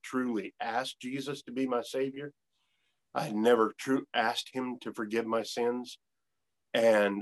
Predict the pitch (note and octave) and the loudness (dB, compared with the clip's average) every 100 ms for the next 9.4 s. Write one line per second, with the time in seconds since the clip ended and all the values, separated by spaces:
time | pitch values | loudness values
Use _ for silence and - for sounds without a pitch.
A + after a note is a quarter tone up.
0 | - G#2 F#2+ F#2 F2+ E2 _ _ _ _ | -2 0 0 -2 -6 -12 _ _ _ _
1 | _ _ - - G#2+ - A2 A2 B2 A2 | _ _ -12 -4 -4 0 2 4 4 2
2 | - B2+ A2 B2+ B2 A2+ A2+ G#2 A2+ A2 | 0 -2 -2 -4 -2 -2 -2 0 0 0
3 | G2 F2+ G2 G2+ F2+ G#2+ G#2 - G2+ F#2+ | -2 -4 -4 -4 -4 -4 -4 -6 -10 -4
4 | G2+ G2 G2 _ _ _ _ _ _ _ | -2 -2 -4 _ _ _ _ _ _ _
5 | _ _ _ _ _ _ B2+ A#2+ A2 G#2+ | _ _ _ _ _ _ 2 4 4 2
6 | G2+ G#2 G#2 G2 F#2 F#2 F2+ A#2+ A#2+ A2 | 0 4 4 6 4 0 4 6 6 4
7 | G#2+ A2 G2+ G2 G#2 G#2 G2 G2+ G2+ A2 | 4 2 0 0 2 2 2 2 2 0
8 | G2 G2 G2 G2+ G#2 G2 G2 F#2 G2+ A2 | -2 0 0 2 0 -2 -8 -4 -2 -2
9 | G2+ F2+ F2+ F2+ | -2 -2 -6 -8